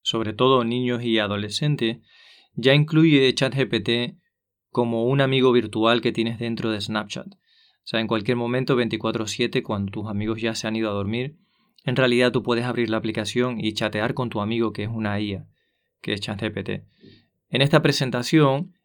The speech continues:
ellos cuentan cómo se hacen pasar por una niña de trece años y le cuenta a la I A que ha conocido a través de Snapchat a un chico que es quince o dieciocho años mayor que ella, que le parece muy interesante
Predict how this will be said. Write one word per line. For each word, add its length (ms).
ellos 260
cuentan 380
cómo 300
se 180
hacen 360
pasar 420
por 180
una 160
niña 300
de 60
trece 340
años 380
y 80
le 140
cuenta 320
a 20
la 160
I 140
A 100
que 120
ha 60
conocido 840
a 60
través 240
de 120
Snapchat 560
a 100
un 160
chico 420
que 280
es 80
quince 360
o 40
dieciocho 500
años 260
mayor 380
que 180
ella, 360
que 100
le 80
parece 300
muy 160
interesante 720